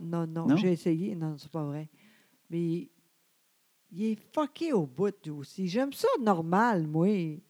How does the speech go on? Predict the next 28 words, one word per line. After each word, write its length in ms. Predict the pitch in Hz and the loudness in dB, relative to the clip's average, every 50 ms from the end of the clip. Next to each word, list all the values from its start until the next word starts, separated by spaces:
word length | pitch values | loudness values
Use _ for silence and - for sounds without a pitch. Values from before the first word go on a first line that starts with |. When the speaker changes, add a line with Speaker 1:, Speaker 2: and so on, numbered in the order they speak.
| _ _ - - | _ _ -4 -2
Speaker 2:
<laughs> 560 | - - - - - - - - - - - | -2 -2 -2 -6 -8 -12 -14 -16 -10 2 6
Speaker 1:
Garou, 520 | 240 190 240 262 277 262 269 370 403 415 370 | 8 8 10 8 8 8 8 6 8 8 6
il 140 | 233 202 196 | 6 6 6
est 180 | 196 190 185 | 8 8 6
normal, 640 | 190 196 208 220 247 247 190 202 202 202 202 190 180 151 | 4 2 0 0 0 0 0 -2 -4 -2 -2 -4 -4 -6
lui. 240 | 147 147 160 160 160 - _ _ | -6 -6 -8 -8 -10 -14 _ _
Il 100 | - 180 | 2 6
est 40 | 202 | 8
Speaker 2:
Garou. 180 | 247 240 226 233 | 8 8 8 6
Speaker 1:
le 40 | 220 | 4
fun, 200 | 233 285 294 277 233 185 | 6 4 4 4 4 4
pour 180 | - 185 165 147 | 6 6 6 4
vrai. 200 | 156 170 175 220 | 2 4 8 8
Speaker 2:
Rock 140 | 156 147 | 8 8
voisine, 420 | 135 156 156 139 123 170 180 175 147 | 10 8 8 8 8 6 4 4 4
plus 260 | - 170 196 190 - 147 | 6 6 6 6 6 4
ou 20 | |
moins 220 | 139 139 143 143 139 | 6 6 6 6 6
que 260 | - 123 120 120 117 | 6 4 4 6 6
Garou ? 300 | 110 117 117 113 131 - - - | 6 4 4 4 0 -6 -8 -4
Au-, 200 | - 104 107 107 - | 0 2 2 4 4
maintenant, 440 | 107 113 131 135 196 220 - 147 | 6 8 8 8 8 8 8 8
Speaker 1:
Moins. 80 | 156 147 | 10 8
Speaker 2:
là, 120 | 127 127 | 8 8
à 60 | 120 113 | 6 6
son 200 | - 120 117 117 | 4 4 4 6
âge ? 200 | 123 131 - 214 | 4 4 4 2
Speaker 1:
Moins. 180 | 220 220 196 | 2 0 0